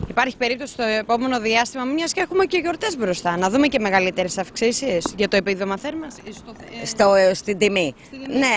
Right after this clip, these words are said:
Speaker 2: αυτή την εβδομάδα, ας πούμε, έχουμε αυξητική τάση στο πετρέλαιο θέρμανσης και επειδή ο καιρός πάει καλά, ξέρετε, η προσφορά και η ζήτηση είναι αυτή η οποία διαμορφώνει τιμές. Και να πούμε ότι δεν είμαστε εμείς αυτοί που διαμορφώνουμε τις τιμές.
Speaker 1: Ναι, γιατί
Speaker 2: Αυτό,
Speaker 1: πολλοί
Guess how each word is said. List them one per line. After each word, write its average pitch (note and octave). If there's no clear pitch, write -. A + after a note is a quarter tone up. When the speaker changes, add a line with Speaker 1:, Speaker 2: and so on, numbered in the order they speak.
Speaker 2:
αυτή -
την D4
εβδομάδα, A3
ας G3
πούμε, C4
έχουμε C4
αυξητική B3
τάση E3+
στο -
πετρέλαιο C#3
θέρμανσης D3
και G3
επειδή F#3+
ο B3
καιρός G3+
πάει G3
καλά, D#3+
ξέρετε, A3
η F3
προσφορά G3+
και B3
η A3
ζήτηση B3
είναι B3
αυτή A3
η A#3+
οποία A#3+
διαμορφώνει A3+
τιμές. F#3
Και A3
να G#3
πούμε A#3+
ότι B3+
δεν A#3+
είμαστε C4+
εμείς A3+
αυτοί F3
που -
διαμορφώνουμε D3
τις -
τιμές. D3
Speaker 1:
Ναι, C#4
γιατί C#4+
Speaker 2:
Αυτό, C#4+
Speaker 1:
πολλοί C#4+